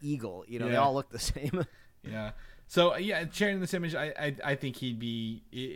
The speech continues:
Speaker 2: i-, he'd be funny no matter what they put him in, right? Even if it's just him
Speaker 1: Mm-hmm.
Speaker 2: as a character, um, kind of deal. So we, we, I, I, I'd love to see that. So we'll, we'll keep you guys posted if we hear more.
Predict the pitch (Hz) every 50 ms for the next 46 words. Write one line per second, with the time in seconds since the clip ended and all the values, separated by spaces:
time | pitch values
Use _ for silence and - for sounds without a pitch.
0 | 104 135 113 120 - 139 131 120 123 117 113 - 113 110 110 107 110 113 107 110
1 | 107 107 104 107 98 98 101 - 104 98 - - 101 101 101 104 101 104 - 104
2 | 104 110 107 120 120 120 120 113 - 117 117 113 - 101 113 113 113 110 104 107
3 | - - 101 98 98 - - 98 101 104 - - - - - - - - - -
4 | - - 107 110 107 104 104 104 101 101 98 - - - - - - 120 110 104
5 | 104 95 101 95 98 - - 120 131 151 - - 151 - - - 139 139 - -
6 | - - - - - 71 - 131 131 131 131 127 120 120 131 131 117 110 113 113
7 | - 98 98 95 - - - 107 107 110 113 110 110 120 - 110 117 120 120 -
8 | - - 117 107 110 107 107 - - 107 104 - 104 110 107 120 117 107 107 131
9 | 170 170 160 156 151 147